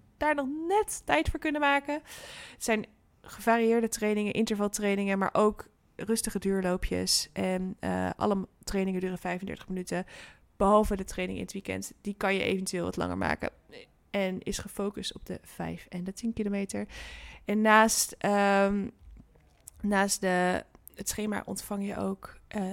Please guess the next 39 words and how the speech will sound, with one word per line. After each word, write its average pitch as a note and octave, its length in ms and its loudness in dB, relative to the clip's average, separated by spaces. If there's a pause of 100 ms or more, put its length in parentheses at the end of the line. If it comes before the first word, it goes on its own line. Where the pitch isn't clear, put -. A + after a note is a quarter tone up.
iedere F#3+ 300 -4
maand F3 400 -6
een F3+ 240 -8
gezellige G3+ 560 -4
monthly F#3+ 500 -4
met F3 180 -4
inspiratie F3+ 800 -4
en E3+ 80 -6
columns E3+ 600 -6
en E3+ 340 -8 (1120)
recepten A#3 640 6
en G#3+ 140 2
dingen G#3 520 4
en G3+ 120 2
leuke G3 220 4
dingen. F#3+ 560 2
En F#3 300 0
heb F#3 100 2
ik - 80 4
nog G3 100 -2
meer G3+ 140 0
te - 80 -6
vertellen? G3 300 -2
Wat G3 100 -2
zit G#3+ 120 -8
er G#3 60 -6
nog G3 120 -2
meer G3 180 0
bij? F#3+ 460 2 (320)
Ehm, F3+ 720 0
je F#3+ 140 -12
kunt G#3 140 0
altijd G3+ 240 2
vragen F#3 300 2
stellen G3 260 0
via G3 140 0
de G3 80 -2
mail. G3+ 340 0
Hello F#3 360 4